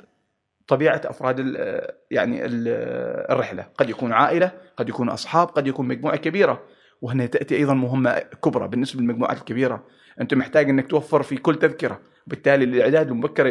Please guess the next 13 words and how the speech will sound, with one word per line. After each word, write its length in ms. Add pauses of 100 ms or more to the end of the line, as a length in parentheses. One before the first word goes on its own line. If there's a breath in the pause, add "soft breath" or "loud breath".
يعني 460
يعطيك 440
أريحية 640 (300 soft breath)
في 100
أنك 180
توفر 340
مبلغ 260
من 120
هنا 160
وتحطه 400
في 280 (280)
ركن 260
آخر 420